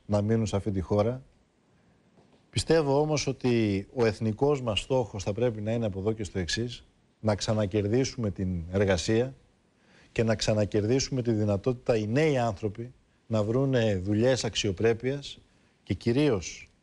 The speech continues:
να στρέψουμε μέσα από συντονισμένες προσπάθειες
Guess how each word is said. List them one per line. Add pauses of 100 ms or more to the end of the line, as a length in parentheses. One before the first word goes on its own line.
(180)
να
στρέψουμε (480)
μέσα
από
συντονισμένες
προσπάθειες